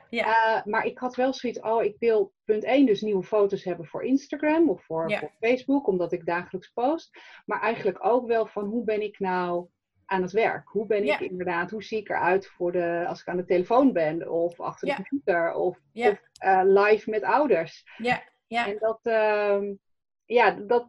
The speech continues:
Speaker 2: die nood werd bij mij wel steeds groter. En misschien
Speaker 1: Ja.
Speaker 2: ook wel omdat ik, eh, ik ben bezig om een online training te ontwikkelen voor, voor ouders ook, van
Speaker 1: Oh,
Speaker 2: hoogbegaafde
Speaker 1: cool.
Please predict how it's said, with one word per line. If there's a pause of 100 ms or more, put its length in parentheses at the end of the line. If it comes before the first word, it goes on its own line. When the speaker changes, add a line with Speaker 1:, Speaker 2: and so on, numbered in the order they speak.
(300)
Speaker 2:
die
nood
werd
bij
mij
wel
steeds
groter.
En
misschien
Speaker 1:
Ja.
Speaker 2:
ook
wel
omdat
ik,
eh,
ik
ben
bezig
om
een
online
training
te
ontwikkelen
voor,
voor
ouders
ook,
van
Speaker 1:
Oh,
Speaker 2:
hoogbegaafde
Speaker 1:
cool.